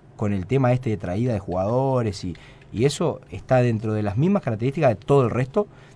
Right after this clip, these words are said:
y yo te puedo decir que desde mi punto de vista, cero problema. Con los captores de ellos yo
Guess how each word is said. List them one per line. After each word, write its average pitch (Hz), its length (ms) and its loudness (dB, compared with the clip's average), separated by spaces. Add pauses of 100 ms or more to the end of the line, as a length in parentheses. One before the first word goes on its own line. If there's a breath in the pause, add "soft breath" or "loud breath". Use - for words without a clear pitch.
(140)
y 95 60 -8
yo - 120 -4
te 123 120 0
puedo 117 120 -2
decir 117 180 -2
que 110 100 -2
desde 98 120 -2
mi 117 120 0
punto 117 180 -4
de 101 60 -4
vista, 143 280 -4
cero 107 280 -6
problema. 80 360 -6 (140)
Con 95 100 -6
los 90 120 -8
captores 110 360 -2
de 107 60 2
ellos 107 180 -2
yo 104 140 -4